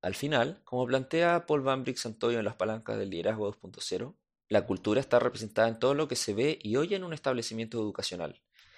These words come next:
y es la manifestación de las creencias, valores y expectativas, y como tal requiere definir una visión y un modelo que se vuelva compartido entre los equipos profesionales y los estudiantes.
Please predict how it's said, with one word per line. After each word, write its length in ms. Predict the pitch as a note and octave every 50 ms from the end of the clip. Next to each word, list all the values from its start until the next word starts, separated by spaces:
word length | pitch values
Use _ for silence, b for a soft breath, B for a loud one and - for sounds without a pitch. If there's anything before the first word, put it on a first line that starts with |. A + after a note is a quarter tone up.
| b b _
y 120 | G2+ A2+
es 60 | B2
la 80 | D3 D#3+
manifestación 600 | D3 C#3+ C3 - A#2+ G#2+ - - - - A#2 B2+
de 80 | C3+ C#3
las 140 | C#3 -
creencias, 580 | - - F#2 F#2+ G#2+ C#3 D#3 - - D#3 C#3+ D3
valores 560 | - F#2+ G2 F#2+ G2 D3+ F3 G3+ G3 - -
y 60 | -
expectativas, 1000 | G#2+ - - G2+ - - - E2 - A2+ G#2+ F#2 F#2 - - - - - - _ _ b b b b _
y 80 | - C3+
como 240 | - - D#3 D#3+ -
tal 260 | - F3 D#3+ F3 - -
requiere 320 | - A2+ - B2+ B2+ C#3
definir 340 | C#3+ B2+ - - G#2+ A2+ A#2
una 200 | B2+ B2 A2 G2
visión 500 | D#2 - - - D3 D#3 E3+ F#3+ G#3 - -
y 120 | A#2 A2+
un 100 | B2+ B2+
modelo 320 | B2+ A2+ A2 B2 C#3 D#3+ D3
que 60 | C3+
se 160 | - - G#2+
vuelva 300 | G2 G#2+ A#2+ A#2+ C3 B2+
compartido 760 | - G#2+ G2+ - - - - - D3+ E3+ F#3+ G#3+ A3 - -
entre 240 | B2 A2+ A2 A#2+ A2
los 140 | G#2+ G#2 G2+
equipos 340 | G2+ - B2 A2+ A#2 - -
profesionales 880 | - - - - - - - G#2+ A#2+ C3 C#3+ D#3+ D#3+ - - _ _
y 120 | - G#2 G2+
los 200 | G#2 G2+ - -
estudiantes. 760 | - - G2 F#2 F#2 A1+ - - - - - - - - _